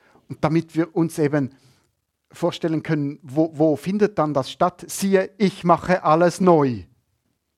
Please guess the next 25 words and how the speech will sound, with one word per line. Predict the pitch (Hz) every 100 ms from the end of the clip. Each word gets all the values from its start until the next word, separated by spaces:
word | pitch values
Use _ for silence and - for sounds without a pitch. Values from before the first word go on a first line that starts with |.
| _ _ _
Wo | 127 156
das | 139
platziert | - 156 - - 208 226 240
ist | 185 - - - - _ _ _ _ -
in | 151
der | 147 139
Theorie, | 143 147 143 156 120 104 98
sag | - 117
ich | 127 139
jetzt | 127 -
mal, | 156 123 101 98 - _ _ _ _ _ _ _
dann | 113
ist | 120 -
das | -
dort | 113 98
hinten. | - 147 151 - 117 87 82 _ _ _ _ _ _ _ _ _ _ _ _ _ _ _ -
Wir | 120 143 -
schauen | - 147 185 208
also | 196 185 165
jetzt, | 151 208 - - - - _ _ _ _ _ _ _ _ _
wenn | - 156 147
wir | 147
dieses | 151 139 151
Bild | - 170 233 -
anschauen, | 175 175 170 160 190 240